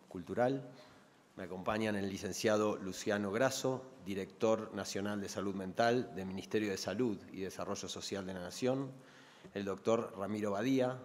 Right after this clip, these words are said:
director nacional de Asuntos Jurídicos Internacionales de la Secretaría de Derechos Humanos y Pluralismo Cultural,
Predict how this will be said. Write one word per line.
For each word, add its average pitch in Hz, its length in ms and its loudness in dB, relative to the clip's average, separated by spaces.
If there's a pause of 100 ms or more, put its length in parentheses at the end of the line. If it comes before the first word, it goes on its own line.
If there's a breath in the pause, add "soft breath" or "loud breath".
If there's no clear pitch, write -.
(120)
director 98 380 -2
nacional 107 380 0
de 101 80 -2
Asuntos 98 340 -4
Jurídicos 98 560 -4
Internacionales 104 880 -4
de 95 80 -8
la 90 100 -10
Secretaría 98 460 -6
de 95 120 -6
Derechos 98 300 -8
Humanos 98 460 -6
y 95 60 -12
Pluralismo 92 520 -8
Cultural, 110 600 -4